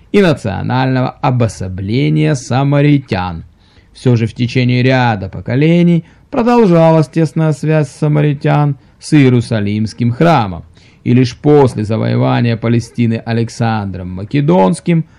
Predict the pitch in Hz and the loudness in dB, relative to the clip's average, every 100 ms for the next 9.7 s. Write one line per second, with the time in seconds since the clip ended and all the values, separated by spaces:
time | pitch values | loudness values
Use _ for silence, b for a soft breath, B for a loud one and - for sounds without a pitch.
0 | b b - 208 214 214 - - 196 190 | b b 0 2 4 2 0 -2 0 0
1 | 190 180 165 - 135 127 110 104 101 98 | 0 0 0 0 0 0 0 -4 -8 -6
2 | 95 - 104 107 120 104 90 - 104 107 | -8 -6 -4 2 2 2 -4 -12 -8 -4
3 | 120 123 156 180 190 185 170 b b b | -4 -2 0 2 2 2 -2 b b b
4 | - 147 175 180 185 190 165 190 196 180 | -4 -2 2 4 4 2 0 2 4 6
5 | 143 120 120 113 107 104 107 120 117 107 | 4 2 0 0 -2 -4 0 2 2 0
6 | 98 113 110 104 104 95 92 117 160 185 | -2 -2 -2 -2 -4 -6 -4 0 2 2
7 | 175 b b - 113 131 120 120 120 123 | -2 b b -6 2 4 6 4 4 4
8 | 117 113 117 113 113 117 113 113 110 - | 4 2 0 0 0 0 0 -2 -4 -4
9 | 113 - 110 104 104 104 | -4 -4 -4 -4 -6 -8